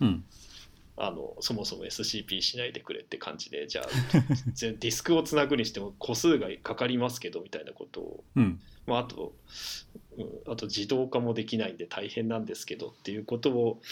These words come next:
Speaker 2: あの、その研究者の人に言いに行った人がいたような気がします。はい。結構大変。
Speaker 1: まあまあ、そういう、えー、研究者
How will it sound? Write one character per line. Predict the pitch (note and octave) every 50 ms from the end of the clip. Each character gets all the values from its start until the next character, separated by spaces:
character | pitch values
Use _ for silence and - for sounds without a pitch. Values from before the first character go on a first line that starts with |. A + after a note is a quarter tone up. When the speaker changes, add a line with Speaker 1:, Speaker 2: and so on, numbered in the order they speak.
| - - - - _ _ _
Speaker 2:
あ | - -
の、 | D2 - - - - - - E2 - - D#2 D2+
そ | - - -
の | D2 - D#2+ A#1 - _ _ _ - - - _ _ _ - _
研 | - G#2+ G2 G2
究 | - - G#2
者 | G2 - -
の | - -
人 | - - - -
に | E2 E2+ - - - _ - _ - -
言 | - A2+ G2+
い | G#2+
に | A2+ A2+
行 | A2+ A2+
っ |
た | _ _ - -
人 | - - - G2
が | F2+ D#2+
い | -
た | - G2 F#2+
よ | G2 G2
う | F2+
な | - -
気 | - - D2+
が | - - - -
し | - -
ま | - -
す。 | - -
は | - -
い。 | - - - - _ _ _ _ _ _ _ _ _ - - - _ _ _
結 | - - - - _
構 | - - -
大 | - - F#2
変。 | G2 - A#2 - C#2 - - _ _ _ _ _ _ _ _ - - - - - - -
Speaker 1:
ま | - D#3
あ |
ま | B2+ G2
あ、 | F2
そ | - - B2
う | B2
い | A#2 A#2+
う、 | A#2+ B2 - - - - - - - - - - - - -
え | A#2 G#2+ G#2 G2 G2 G2
ー、 | -
研 | - - A#2 A#2+
究 | A#2+ - C3
者 | B2 - G#2 E2 D2+ C#2+